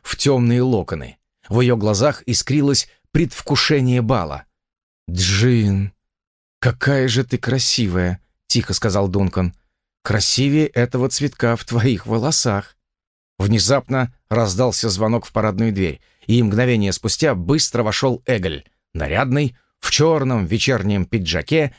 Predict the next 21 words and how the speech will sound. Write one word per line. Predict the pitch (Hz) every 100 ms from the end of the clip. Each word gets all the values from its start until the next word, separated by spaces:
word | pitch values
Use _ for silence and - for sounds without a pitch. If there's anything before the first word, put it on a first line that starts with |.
| _ -
и | 180
белом | 107 139 139 131 123 - -
шёлковом | - - 123 104 110 104 95 _
шарфе. | - - 92 - 78 - _ _ _ _ _ _ _ _ _
"Добрый | 95 127 135
вечер, | 147 139 170
сэр. | 160 185 185 _ _ _ -
Рад | 127 135 185 -
видеть, | 143 131 147 208 - -
что | - 135
вам | 117 165
лучше". | 120 127 - 220 - _ _ _
Он | 113 101
повернулся | 101 98 107 95 107
к | 101
Джин. | 90 101 95 _ _ _ _ _ _
"Первый, | - 285 214 214 208 _ _ -
пятый, | 175 185 208 185 _ _ -
девятый | 147 165 180 175
и |
последний. | 165 - 131 110 117